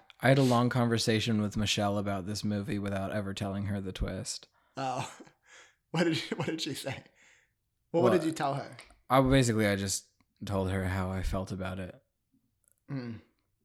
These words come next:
Speaker 2: Did you tell her <laughs> what the movie was called?
Speaker 1: No.
Speaker 2: <laughs>
Speaker 1: Oh, yeah, I did. I told her the name of the movie, yeah.
Speaker 2: <laughs>
Speaker 1: Who knows? Maybe she'll watch it and then she'll be like, "What?"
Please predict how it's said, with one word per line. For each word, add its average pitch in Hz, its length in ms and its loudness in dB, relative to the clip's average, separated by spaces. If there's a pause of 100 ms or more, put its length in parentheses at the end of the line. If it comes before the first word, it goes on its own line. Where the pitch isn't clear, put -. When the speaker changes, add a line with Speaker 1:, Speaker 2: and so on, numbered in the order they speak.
(1040)
Speaker 2:
Did 147 120 -4
you 156 100 2
tell 160 220 0
her 170 200 0
<laughs> - 20 2
what - 120 -8
the 147 180 -6
movie 156 140 -2
was 170 140 -6
called? - 340 -8 (300)
Speaker 1:
No. 104 460 0
Speaker 2:
<laughs> - 320 -2 (920)
Speaker 1:
Oh, 123 40 2
yeah, 123 200 6
I 113 80 4
did. 113 220 4
I 110 120 2
told 120 200 4
her 107 60 2
the 98 100 0
name 101 200 0
of 101 60 -2
the 104 80 -2
movie, 104 300 -2
yeah. 101 260 -4
Speaker 2:
<laughs> - 60 -4 (2500)
Speaker 1:
Who 160 100 2
knows? 117 240 6
Maybe 120 200 4
she'll 110 160 2
watch 101 280 0
it 104 80 0
and 98 120 -2
then 101 140 -2
she'll 101 120 -4
be 98 120 -6
like, 92 300 -8
"What?" 117 1160 -4